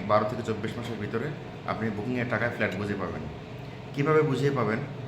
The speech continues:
এটা বিষয়টা আপনারা সরাসরি এসে বুঝতে হবে অফিসে এসে। আর আমরা যারা স্বপ্ন দেখি যে নিজের একটা বাড়ি হবে, নিজের একটা গাড়ি হবে, তো আমরা যখন,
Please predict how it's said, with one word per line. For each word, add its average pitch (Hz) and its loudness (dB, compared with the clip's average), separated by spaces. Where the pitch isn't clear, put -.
এটা 107 0
বিষয়টা 113 0
আপনারা 104 2
সরাসরি 110 0
এসে 101 0
বুঝতে 101 -2
হবে 110 0
অফিসে 113 -2
এসে। 123 -2
আর 98 4
আমরা 127 4
যারা 135 6
স্বপ্ন 120 0
দেখি 113 0
যে 104 2
নিজের 110 4
একটা 107 0
বাড়ি 101 4
হবে, 104 0
নিজের 101 0
একটা 98 -2
গাড়ি 95 -2
হবে, 90 -4
তো 110 0
আমরা 113 6
যখন, 117 -2